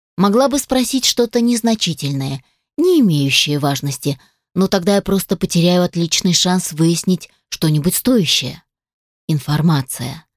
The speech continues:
То, за что в этом мире готовы платить. Взвесив все «за» и «против», я решила спросить про книгу, которую увидела в руках князя в библиотеке.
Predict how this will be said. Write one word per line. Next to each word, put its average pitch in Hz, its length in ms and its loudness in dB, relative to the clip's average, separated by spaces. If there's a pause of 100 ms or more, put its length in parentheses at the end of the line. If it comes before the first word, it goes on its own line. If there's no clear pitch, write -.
(440)
То, 190 240 2
за 170 160 0
что 170 220 -2
в 160 40 -2
этом 156 260 0
мире 196 280 2
готовы 160 480 -2
платить. - 680 -6 (800)
Взвесив 226 580 0
все 220 220 0
«за» 180 220 0
и 165 40 -2
«против», 156 460 -4 (420)
я 254 220 2
решила 247 300 2
спросить 208 480 -4
про 226 180 0
книгу, 165 560 -2 (180)
которую 175 360 2
увидела 165 340 2
в 147 60 -2
руках 156 320 -2
князя 214 400 2
в 185 100 -4
библиотеке. 170 760 -2